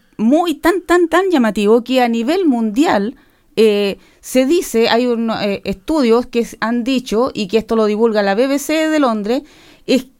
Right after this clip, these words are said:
lo que ellos llaman el gran robo del agua, y que es nada más y nada menos que hacer lo que en Chile <laughs> se hace de manera legal, que es extraer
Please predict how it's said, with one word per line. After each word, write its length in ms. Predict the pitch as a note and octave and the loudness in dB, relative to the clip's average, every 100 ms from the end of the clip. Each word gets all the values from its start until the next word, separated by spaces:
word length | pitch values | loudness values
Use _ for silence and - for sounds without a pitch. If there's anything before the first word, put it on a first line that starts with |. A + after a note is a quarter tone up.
| - | -4
lo 200 | A#3 B3+ | 0 2
que 100 | C4 | 2
ellos 200 | D4+ D4 | 2 4
llaman 320 | D4 D#4+ D#4+ D4 | 4 4 2 0
el 160 | A#3+ | -2
gran 320 | A3 D4 D#4 | 2 2 2
robo 480 | B3 B3+ F4 A4 G#4+ | 2 2 0 0 -2
del 160 | E4 B3 | -2 -2
agua, 360 | D#4 D4 F3 D#3 _ _ _ | -2 0 -4 -6 _ _ _
y 140 | - C4+ | -4 -2
que 140 | D4+ | 2
es 60 | D4+ | 4
nada 280 | D4 F4 F4+ | 4 2 2
más 220 | E4+ F4+ | 0 2
y 80 | D#4+ | 2
nada 240 | D#4+ E4+ | 2 2
menos 300 | F#3+ F3 D#4+ - _ _ _ - G#3 | 0 0 -2 -6 _ _ _ -12 -4
que 260 | C4 C#4+ - | 0 2 2
hacer 360 | A#3 - E4+ D4 | 0 2 2 4
lo 140 | D4 | 2
que 80 | C#4 | 2
en 80 | C4+ | 0
Chile 280 | C#4+ C#4+ | 2 2
<laughs> 20 | C#4+ | 2
se 80 | |
hace 260 | C4+ - A#3+ | -2 0 2
de 200 | B3 B3+ | 2 2
manera 340 | A3+ A3 B3+ | 2 2 2
legal, 400 | B3+ A3+ G3+ D3+ C#3+ - _ - | 0 0 0 -2 -6 -20 _ -2
que 220 | A3+ C4+ | 2 2
es 180 | C#4+ _ - | -2 _ -2
extraer 680 | A3+ - G3+ G3+ B3+ C#4 | -2 0 -2 2 2 0